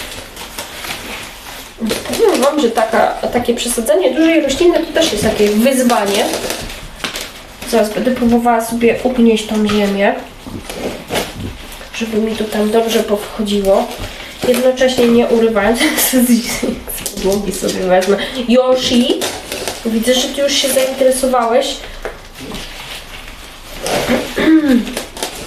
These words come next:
Naprawdę, mogłam sobie zrobić herbatę, jakaś mnie chrypka wzięła, chyba za dużo gadam. Więc okej, mam tu taką lukę, w sumie spoko, będzie mi łatwiej podlewać niż szukać jakichś tych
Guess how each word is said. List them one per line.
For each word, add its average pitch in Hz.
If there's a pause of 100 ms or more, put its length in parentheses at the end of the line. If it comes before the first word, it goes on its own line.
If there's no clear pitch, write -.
(1200)
Naprawdę, 214
mogłam 208
sobie 247
zrobić 254
herbatę, 254
jakaś 247
mnie 240
chrypka 226
wzięła, 196
chyba 226
za 208
dużo 208
gadam. - (1800)
Więc 277
okej, 294
mam 285
tu 254
taką 247
lukę, 277
w -
sumie 240 (200)
spoko, 262
będzie 226
mi 220
łatwiej 226
podlewać 214
niż 220
szukać 233
jakichś 220
tych 233